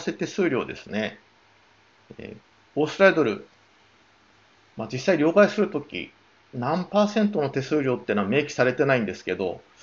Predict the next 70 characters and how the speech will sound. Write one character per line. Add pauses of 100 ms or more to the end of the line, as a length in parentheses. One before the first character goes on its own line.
(240)
為
替
レ
ー
ト
が
ね、
大
き
く
動
い
た
と
き
は、 (340)
も
う
こ
れ (140)
多
分
十 (160)
パ
ー
近
く
捉
え
て
ん
じ
ゃ
な
い
か
な
っ
て
い
う
ふ
う
に、 (200)
ま
あ、
思
っ
て
た
ん
で
す
け
ど、 (500)
え
ー、
ワ
イ
ズ
の
場
合
ね、 (140)
え
ー、
銀
行
間
の